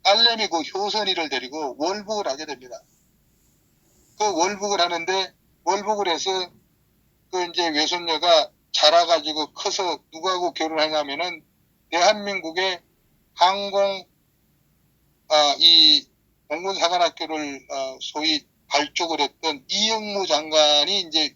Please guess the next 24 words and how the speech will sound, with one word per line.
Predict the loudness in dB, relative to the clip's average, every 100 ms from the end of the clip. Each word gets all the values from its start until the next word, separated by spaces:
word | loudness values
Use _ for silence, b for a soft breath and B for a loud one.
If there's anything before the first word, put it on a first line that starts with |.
| -10
육이오 | -10 -6 -6 -6
때 | -8
월북을 | -4 -4 -4 -6 -4 -6 -10 _ _ _ -10
하게 | -6 -4
되는데, | -4 -6 -6 -2 -2 -4 _ -6
그 | -2 -2 -4
이영무의 | -4 -2 -2 -4 -6 -4 -4 -4
아들하고 | 0 2 2 -2 -2
결혼을 | -4 -6 -6 -8
하게 | -8 -12
되는 | -16
거예요. | _ _ _ _ _ _ _ _ _ _ _ _ -12
근데 | -6 -2
그 | -2
아들이 | 2 2 4 4 2 0 -2 _ _ _ _ _ _ _ _ _ _ -8
어떻게 | 0 0
되냐? | 2 2 4 4 4 _ _ _ _ _ _
탈북을 | 2 2 2 0 2
한 | 0
겁니다. | -2 -6 -8
중국을 | -6 -6 -4 -4
경유해서 | -4 -6 -6 -6 -8 -8 -4
탈북을 | -2 -2 -6 -6
했어요. | -8 -12